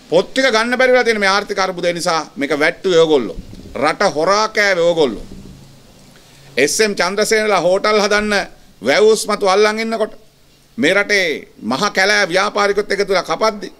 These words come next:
මේ රටේ ජාතික සම්පත් කොල්ල කාපු, මේ රටේ මහජන මුදල් කොල්ල කාපු මේ හොර නඩයකට එකතු වෙලා පාර්ලිමේන්තුව අයවැය සම්මත කරාට මේ අයවැය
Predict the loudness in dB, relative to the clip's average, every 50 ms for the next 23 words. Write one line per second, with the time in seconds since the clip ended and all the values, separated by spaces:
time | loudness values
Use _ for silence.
0 | _ _ _ _ _ _ -20 -20 _ -6 -2 0 0 2 0 0 0 0 0 0
1 | -2 -2 -2 -2 0 0 0 0 0 0 -2 0 0 0 0 0 0 -2 -2 -2
2 | 0 0 2 2 2 2 0 -2 -2 -2 0 0 2 2 2 0 0 -2 -2 -2
3 | -2 -2 0 0 0 0 0 -2 -2 -2 -2 -2 -2 -2 0 0 0 0 -2 -2
4 | -4 -6 -6 -6 -8 -10 -10 -10 -14 _ _ _ _ -20 -20 -20 -12 -6 -2 0
5 | 0 2 0 0 -2 -2 0 0 0 0 2 0 0 2 2 2 2 2 0 -2
6 | -4 -4 -4 -2 -4 -4 -4 -4 -2 -2 -2 -2 0 0 0 0 0 -2 -2 -2
7 | -2 -2 0 0 2 2 2 2 2 0 0 -2 -4 -4 -4 -6 -6 -4 -4 -4
8 | -4 -4 -4 -6 -6 -8 -10 -16 -20 -20 -20 -20 -8 -4 0 2 2 4 4 2
9 | 2 2 0 0 0 0 0 0 -2